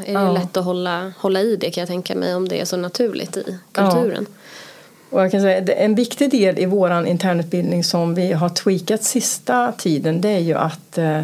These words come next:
Speaker 2: verkligen sätta oss i kundens skor.
Speaker 1: Mm.
Speaker 2: Att verkligen praktiskt, eh, genomföra kundens resa. Eh, oavsett vad det handlar om, om kunden ska köpa ett bolån hos oss eller vad det kan handla om. Tidigare kanske vi har visat, eh,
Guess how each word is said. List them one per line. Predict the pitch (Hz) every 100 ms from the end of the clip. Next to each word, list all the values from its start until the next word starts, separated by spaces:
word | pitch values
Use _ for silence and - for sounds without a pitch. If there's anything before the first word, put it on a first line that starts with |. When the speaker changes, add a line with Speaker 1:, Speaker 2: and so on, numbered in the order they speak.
| 156
Speaker 2:
verkligen | 175 190 190 165
sätta | - 180 - -
oss | 156 147
i | 160
kundens | 156 202 170 180
skor. | - 285 180 131 -
Speaker 1:
Mm. | 202 185 175 - - -
Speaker 2:
Att | 190
verkligen | 196 180 175 -
praktiskt, | - 196 - - - 294 269 - - - - - - - -
eh, | 214
genomföra | 190 226 190 165 160 175 165
kundens | 165 180 165 - 180
resa. | 190 190 - - - - 190 208 - -
Eh, | 180 160 160
oavsett | 190 165 160 233 -
vad | 180
det | 170
handlar | 180 165 185
om, | 214 180
om | 175
kunden | 170 185 170 165
ska | 175
köpa | 160 170 170
ett | 160
bolån | 170 175 160 165
hos | 165 165
oss | 156 165
eller | 165
vad | 165
det | 165
kan | 165 165
handla | 165 160 156
om. | 165 - - - -
Tidigare | 208 190 180
kanske | 190 220 202
vi | 180
har | 180
visat, | 175 185 175 175 160 165 -
eh, | 165